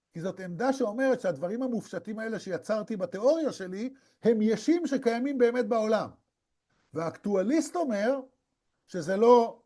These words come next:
זה לא, אה, אה, ישים שקיימים בעולם, זה פשוט אוסף מושגים פיקטיביים שאני בניתי, כי באמצעותם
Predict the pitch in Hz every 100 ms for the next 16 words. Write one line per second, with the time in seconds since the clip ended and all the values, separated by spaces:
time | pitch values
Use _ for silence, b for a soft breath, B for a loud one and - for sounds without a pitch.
0 | _ _ 120 175 202 220 220 208 196 _
1 | _ _ 170 175 170 170 170 165 170 180
2 | 190 - 202 180 185 170 180 185 175 135
3 | 123 254 320 - _ _ 233 240 254 285
4 | 277 302 233 311 - 240 214 277 - 240
5 | - 185 151 214 214 196 226 202 214 294
6 | - 233 254 B B 208 220 240 214 240
7 | 247 285